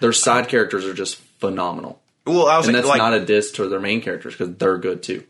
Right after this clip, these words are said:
Speaker 2: the entire town of South Park is, like, pretty good characters. Like,
Speaker 1: Yeah.
Speaker 2: there's not really any, there's not really any low points. Like, you see shows like The Simpsons where they have a lot of side characters as well,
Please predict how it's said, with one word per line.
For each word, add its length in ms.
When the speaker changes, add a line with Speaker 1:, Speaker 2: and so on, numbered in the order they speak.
Speaker 2:
the 180
entire 680
town 380
of 100
South 300
Park 420
is, 300
like, 280
pretty 440
good 360
characters. 640
Like, 220
Speaker 1:
Yeah. 140
Speaker 2:
there's 200
not 340
really 400
any, 520
there's 340
not 200
really 200
any 160
low 260
points. 320
Like, 300
you 520
see 460
shows 380
like 220
The 100
Simpsons 640
where 360
they 280
have 200
a 140
lot 400
of 100
side 240
characters 340
as 140
well, 500